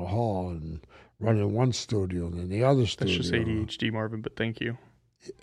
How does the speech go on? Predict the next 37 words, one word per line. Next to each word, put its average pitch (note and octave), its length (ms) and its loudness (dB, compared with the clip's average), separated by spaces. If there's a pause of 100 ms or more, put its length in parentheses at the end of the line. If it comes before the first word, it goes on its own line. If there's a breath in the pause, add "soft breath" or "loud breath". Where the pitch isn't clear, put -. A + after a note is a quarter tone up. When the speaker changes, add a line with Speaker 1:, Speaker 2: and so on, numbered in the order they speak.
Speaker 1:
Say A2 300 4
what? A#2 260 2
Speaker 2:
<laughs> - 0 -
That's - 160 8
just F3 180 6
my E3+ 120 10
A D3 140 8
D C3+ 140 4
H B2 220 0
D B2 140 4
kicking B2 300 6
in, A#2 120 8
Speaker 1:
Oh, A#2 60 6
Speaker 2:
but B2 120 6
thank C#3+ 220 8
Speaker 1:
well, D#3 80 2
Speaker 2:
you. A2+ 100 2
I A#2 40 4
appreciate D#3 480 6
Speaker 1:
listen, B2+ 80 2
Speaker 2:
that. - 40 6
Speaker 1:
no, F3+ 240 2
you, G#2+ 340 0 (440 soft breath)
I, A#2+ 260 2
I, A2+ 140 0 (100)
I, - 80 -8 (460)
everybody D#3 800 6 (340)
in B2+ 140 4
this C3+ 180 2
place F2+ 760 -2 (480)
at A#2+ 100 -2
Sticky A2 420 0
Paws F2 560 -6 (960)
does A#2+ 300 8
a A2 60 2
phenomenal F#2+ 680 -2
job. D#2+ 380 -12